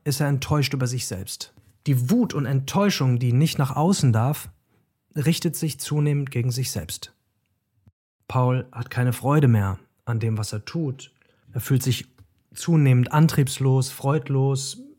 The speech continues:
merkt, dass er sich weniger konzentrieren kann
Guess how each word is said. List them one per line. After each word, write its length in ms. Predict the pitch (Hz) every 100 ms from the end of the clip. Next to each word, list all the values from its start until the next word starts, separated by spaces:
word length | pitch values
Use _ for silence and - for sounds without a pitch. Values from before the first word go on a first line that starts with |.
| _ _
merkt, 320 | 139 139 143
dass 140 | 147
er 60 | 139
sich 200 | 135 120
weniger 400 | 143 147 139 135
konzentrieren 720 | 131 139 135 131 - 180 165
kann 400 | 127 123 139 170